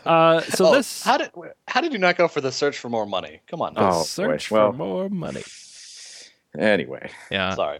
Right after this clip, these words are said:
Speaker 1: Okay, first off, normally we do, like, a short recap. We talk about parts of the episode. We try to say something good about it, something bad about it. Uh, and then we make our decision.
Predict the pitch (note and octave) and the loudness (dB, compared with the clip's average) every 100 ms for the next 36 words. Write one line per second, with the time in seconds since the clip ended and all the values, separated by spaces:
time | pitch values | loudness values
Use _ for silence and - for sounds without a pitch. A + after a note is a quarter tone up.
0 | C#3 D#3 D#3+ A#2+ G3 A3+ E3 C#3 - - | -2 0 2 0 0 2 4 4 2 -10
1 | D3+ C#3+ G#3 G#3 D3 B2+ B2 B2 A#2+ G#2+ | -2 2 4 4 4 4 4 4 4 2
2 | G2+ - C3 B2+ B2 A#2+ A2+ - - - | 0 0 0 0 -2 0 -2 -4 -20 -20
3 | - _ - A2+ A2+ A#2+ C3+ C3 - A#2 | -20 _ -2 -2 2 2 4 2 2 2
4 | A2 - A2+ G#2+ - - - _ - A#2+ | 2 2 0 0 -4 -20 -20 _ -2 2
5 | A#2 C3 G#2+ A2+ G#2+ A#2 C3 B2 A#2+ G2 | 2 2 0 0 2 2 4 4 4 2
6 | G#2+ G2 A#2 B2+ A#2+ A#2 - - - _ | -4 2 2 4 4 4 0 -10 -20 _
7 | - A2+ A2+ A2 A2 A#2+ A#2+ A#2 A2+ A#2 | -2 2 4 4 4 2 2 2 2 2
8 | A2+ G#2+ - A#2+ | 2 2 2 0